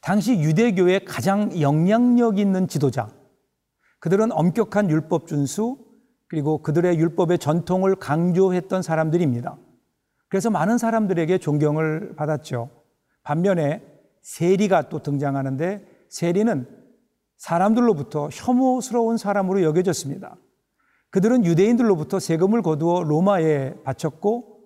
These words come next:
온갖 부당한 방법으로 상당 부분을 자기 주머니에 채웠던 사람들. 그러다 보니까 그들은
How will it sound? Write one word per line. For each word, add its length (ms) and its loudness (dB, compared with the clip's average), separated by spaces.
온갖 500 2
부당한 400 0
방법으로 760 -4
상당 500 0
부분을 440 -2
자기 500 -4
주머니에 840 -4
채웠던 460 -4
사람들. 480 -6
그러다 260 0
보니까 420 0
그들은 380 0